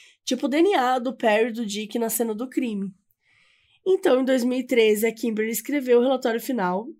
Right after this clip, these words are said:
afirmando que ela tinha evidências circunstanciais fortes o suficiente pra ligar a dupla de assassinatos ao caso da família Walker.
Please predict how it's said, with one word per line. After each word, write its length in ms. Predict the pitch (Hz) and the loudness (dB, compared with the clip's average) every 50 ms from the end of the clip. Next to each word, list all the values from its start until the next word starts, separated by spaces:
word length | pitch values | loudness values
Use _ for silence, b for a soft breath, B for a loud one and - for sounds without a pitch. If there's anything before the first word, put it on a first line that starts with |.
| _ - | _ -6
afirmando 500 | 240 240 - 320 302 285 262 254 247 269 | -6 -2 0 2 2 4 2 2 0 -2
que 80 | - | -2
ela 140 | 269 254 254 | 0 0 0
tinha 200 | 254 - - 247 | -2 -2 -2 -2
evidências 640 | 233 226 285 262 262 196 208 233 220 - 254 233 - | -2 -2 -2 -2 0 0 -2 -2 -4 -6 -6 -6 -6
circunstanciais 840 | - 277 - 330 320 302 - 339 311 302 - 277 254 269 285 - | -6 -6 -4 -4 -4 -2 0 -2 -2 0 0 0 0 0 -2 -4
fortes 440 | - - 269 247 262 247 240 - 381 | -4 -4 -2 0 0 0 0 -2 -6
o 160 | 359 349 311 | -6 -6 -6
suficiente 680 | 302 - - - 277 226 202 190 202 220 240 240 - b b b b b b b b b | -6 -6 -6 -4 -2 -2 -2 -2 -4 -4 -8 -12 -14 b b b b b b b b b
pra 160 | - 330 359 403 | -2 0 2 4
ligar 300 | 415 370 277 262 262 277 | 4 4 2 2 2 0
a 40 | 254 | -2
dupla 280 | 226 262 240 - 254 | -2 -4 -4 -4 -4
de 120 | 233 226 240 | -2 -2 -4
assassinatos 640 | 233 - 240 - - 247 226 202 202 208 208 - 240 | -4 -2 -4 -4 -2 -2 -2 -2 -4 -4 -2 -2 -2
ao 100 | 233 233 | -2 -2
caso 260 | - 233 208 208 196 | 0 0 0 0 0
da 120 | 220 220 | -2 -4
família 320 | - 240 220 220 220 226 254 | -2 -2 -4 -4 -2 -2 -2
Walker. 580 | 254 214 185 180 175 175 - - 196 180 - | 0 2 2 0 0 -2 -8 -10 -10 -10 -10